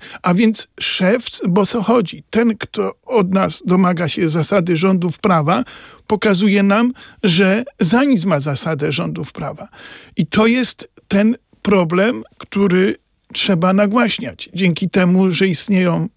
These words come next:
media, takie jak Radio Maryja, możemy o tym mówić, bo tu jest głębszy problem. Weźmy profesor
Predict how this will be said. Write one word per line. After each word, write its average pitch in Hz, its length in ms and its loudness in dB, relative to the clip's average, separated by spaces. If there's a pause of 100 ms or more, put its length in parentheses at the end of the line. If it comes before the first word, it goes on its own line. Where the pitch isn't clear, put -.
(100)
media, 170 480 0 (320)
takie 180 300 -2
jak 160 180 2
Radio 170 280 0
Maryja, 165 540 2 (380)
możemy 180 680 2 (120)
o 180 160 2
tym 208 320 0 (140)
mówić, 254 400 0
bo 190 160 0
tu 226 120 -2
jest 247 340 -2 (320)
głębszy 262 400 0
problem. 165 380 -2
Weźmy 202 420 0
profesor 190 680 -2